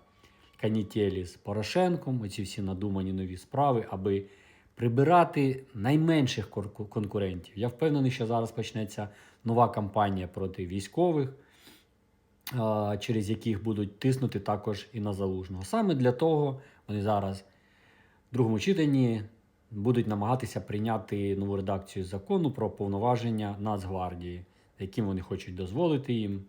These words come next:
як я говорив в нещодавньому своєму відео, навіть застосовувати вогнепальну зброю проти мітингувальників, не попереджуючи їх. Вони готуються до виборів,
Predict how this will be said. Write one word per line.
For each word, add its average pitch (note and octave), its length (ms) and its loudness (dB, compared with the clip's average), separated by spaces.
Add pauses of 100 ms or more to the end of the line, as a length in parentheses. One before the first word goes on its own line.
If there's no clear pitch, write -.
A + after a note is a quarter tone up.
як G2 220 -8
я F#2+ 240 -4 (140)
говорив G2 420 -6
в G#2+ 40 -8
нещодавньому F#2+ 500 -6
своєму F#2 280 -8
відео, C3 340 -6 (640)
навіть A#2 420 -2 (720)
застосовувати C3+ 720 2
вогнепальну A2+ 840 4
зброю B2+ 500 4
проти B2 560 0 (120)
мітингувальників, G#2+ 1200 0
не G#2 80 -2
попереджуючи G2 920 -4
їх. E2+ 260 -14 (680)
Вони C#3+ 160 -2
готуються A2+ 680 -2 (380)
до G#2+ 120 0
виборів, F2+ 460 -2